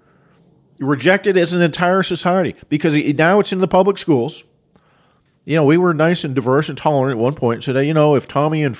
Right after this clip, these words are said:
and Frankie wanna hump each other in the closet, w-, you know, I, w-, we don't wanna know about it. Go away." And believe me, we don't. Well, now it's, "Well, we ne-, we need equality. We need to get married."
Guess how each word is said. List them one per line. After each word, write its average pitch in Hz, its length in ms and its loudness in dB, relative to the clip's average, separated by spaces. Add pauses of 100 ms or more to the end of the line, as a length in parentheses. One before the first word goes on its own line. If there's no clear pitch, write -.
and 123 180 -8
Frankie 147 340 -2
wanna 131 300 0 (1120)
hump 156 260 -2
each 156 180 -4
other 151 180 4
in 131 60 -2
the 117 60 -4
closet, 156 460 2
w-, 120 220 -2
you 123 100 -4
know, 135 60 -4
I, 139 160 0
w-, - 360 -10 (140)
we 156 140 2
don't 185 80 4
wanna 175 160 4
know 165 140 4
about 127 240 2
it. 80 120 -12
Go 147 100 4
away." 160 400 4 (400)
And 113 640 -6
believe 135 200 2
me, 117 80 -4
we 127 140 0
don't. 117 260 -2 (1500)
Well, 120 140 -4
now 143 140 2
it's, 127 120 -2
"Well, 135 200 2
we 135 140 2
ne-, 135 120 -4
we 127 120 -2
need 147 160 -2
equality. 98 320 -6
We 120 140 -6
need 143 100 -6
to 131 80 -8
get 127 120 -4
married." 98 340 -8